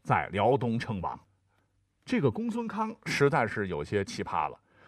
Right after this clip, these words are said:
曾经一度想主动攻击曹操，参与到中原争霸，后来因为大臣的劝说才作罢。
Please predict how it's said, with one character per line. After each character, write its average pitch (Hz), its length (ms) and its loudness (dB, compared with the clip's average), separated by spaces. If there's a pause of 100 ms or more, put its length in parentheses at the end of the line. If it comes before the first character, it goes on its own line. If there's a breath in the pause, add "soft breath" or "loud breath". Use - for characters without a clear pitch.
(100)
曾 202 260 2
经 214 180 8
一 151 180 6
度 202 200 2
想 110 220 -2
主 107 300 -2
动 170 240 4
攻 175 240 4
击 135 160 2
曹 82 260 -2
操， - 260 -2 (280 loud breath)
参 190 280 4
与 131 120 0
到 87 180 2
中 175 240 0
原 90 200 0
争 110 200 -2
霸， - 240 -4 (360 soft breath)
后 160 340 4
来 90 160 2
因 135 160 -2
为 110 140 2
大 - 280 -2
臣 110 160 -4
的 123 120 2
劝 117 340 -2
说 127 180 -2
才 95 180 -4
作 101 200 0
罢。 110 160 -4